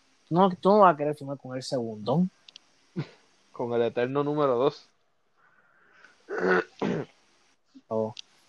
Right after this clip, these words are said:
Speaker 1: ahora me hace sentido.
Speaker 2: Loco, pero si tú, si Kawhi hubiese firmado para los Lakers, los Lakers ganaban un, ganaban, <laughs> no había break.
Speaker 1: Ajá.
Speaker 2: LeBron, Kawhi y Anthony Davis en un equipo.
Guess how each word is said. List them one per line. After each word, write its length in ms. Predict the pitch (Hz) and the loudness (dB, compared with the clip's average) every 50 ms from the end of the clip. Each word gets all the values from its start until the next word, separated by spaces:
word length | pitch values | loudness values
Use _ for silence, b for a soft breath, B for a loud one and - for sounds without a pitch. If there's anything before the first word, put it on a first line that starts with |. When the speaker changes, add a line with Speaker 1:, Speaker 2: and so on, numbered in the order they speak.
| _ _ | _ _
Speaker 1:
ahora 220 | - 117 117 117 | -2 0 0 0
me 100 | 127 139 | 0 0
hace 140 | 143 139 165 | 0 0 0
sentido. 560 | 147 - 156 147 135 - 170 202 196 208 170 - | -2 -2 -2 -4 0 4 4 6 6 4 2 2
Speaker 2:
Loco, 300 | 131 143 147 151 185 214 | 4 4 4 6 4 4
pero 240 | 214 220 202 185 175 | 4 6 6 6 6
si 160 | 165 175 160 | 6 2 0
tú, 200 | 143 147 147 - - 135 117 - _ | 0 -2 -6 -8 -8 -8 -8 -8 _
si 240 | - - - 160 147 | -12 -8 -6 -2 4
Kawhi 360 | - 139 135 131 131 139 156 | 6 8 8 8 8 8 8
hubiese 300 | 180 202 220 214 247 233 | 10 10 8 8 6 2
firmado 300 | - 247 233 233 233 226 | 0 -2 -2 -2 -2 2
para 180 | 226 220 214 196 | 4 6 6 6
los 140 | 180 165 | 6 4
Lakers, 320 | 170 202 214 214 220 196 185 | 2 2 2 2 2 2 2
los 80 | 160 | 2
Lakers 280 | 147 147 147 - 160 147 | 2 2 0 0 -2 -2
ganaban 300 | 156 151 147 139 135 131 | 0 0 2 0 0 -2
un, 240 | 123 117 110 113 120 | -4 -8 -10 -10 -8
ganaban, 680 | 110 120 120 113 113 135 165 196 202 180 175 151 127 - - - | -6 -4 -4 -2 -2 -2 -2 -2 -4 -6 -8 -12 -14 -16 -4 0
<laughs> 460 | 185 180 151 - _ - - _ _ | 2 2 2 0 _ -20 -20 _ _
no 80 | - 123 | -8 -4
había 180 | 120 123 127 113 | 0 2 2 2
break. 440 | 110 107 107 123 165 180 - - _ _ _ _ _ _ _ B B B B B B B _ _ _ _ _ _ _ _ _ _ _ _ _ _ _ _ _ _ | 2 0 0 0 0 -2 -4 -10 _ _ _ _ _ _ _ B B B B B B B _ _ _ _ _ _ _ _ _ _ _ _ _ _ _ _ _ _
Speaker 1:
Ajá. 200 | - 85 110 110 113 135 | -8 -8 -6 -4 0 4
Speaker 2:
LeBron, 380 | 143 147 139 135 139 151 160 156 | 4 4 4 4 4 2 2 4
Kawhi 520 | - 156 156 160 156 160 165 175 180 165 | 6 8 8 8 8 8 8 8 6 6
y 40 | 170 | 4
Anthony 400 | 170 170 165 - 165 165 165 160 | 2 0 -2 -4 -4 -2 -2 0
Davis 320 | 156 156 156 160 165 - | 0 0 0 0 -2 -2
en 80 | 165 160 | -4 -2
un 120 | 160 165 165 | 0 -2 -2
equipo. 420 | 165 180 190 175 151 135 120 113 | -2 -2 -4 -4 -6 -6 -10 -16